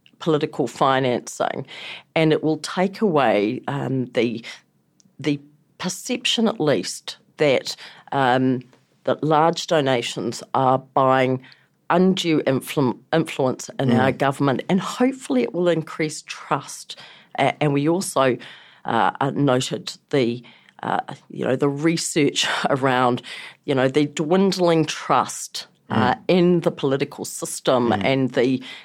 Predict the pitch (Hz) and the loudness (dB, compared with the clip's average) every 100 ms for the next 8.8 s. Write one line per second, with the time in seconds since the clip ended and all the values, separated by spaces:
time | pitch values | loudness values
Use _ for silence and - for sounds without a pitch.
0 | - 196 202 208 - 160 139 - 156 - | -2 0 2 -2 -4 -2 -2 -6 -6 -6
1 | - 120 117 143 _ _ _ - 175 - | -4 -2 -2 -6 _ _ _ -6 -6 -4
2 | - - 160 170 170 - - 131 120 - | -4 -2 2 2 0 -4 -2 0 0 0
3 | 120 123 131 - - - - - 135 - | -2 0 -4 -10 -18 -20 -6 -2 0 2
4 | 135 127 - - - - _ - 123 120 | 2 0 -8 -20 -20 -20 _ -2 0 2
5 | 110 117 113 - - - _ - - 58 | 2 0 -4 -8 -20 -20 _ -14 -6 -6
6 | 58 _ - 165 151 135 - - - 110 | -6 _ -4 2 2 0 -6 -4 0 2
7 | 110 104 104 - - - - _ _ _ | 2 -2 -4 -10 -14 -16 -18 _ _ _
8 | _ _ _ _ _ 156 143 143 | _ _ _ _ _ -2 0 0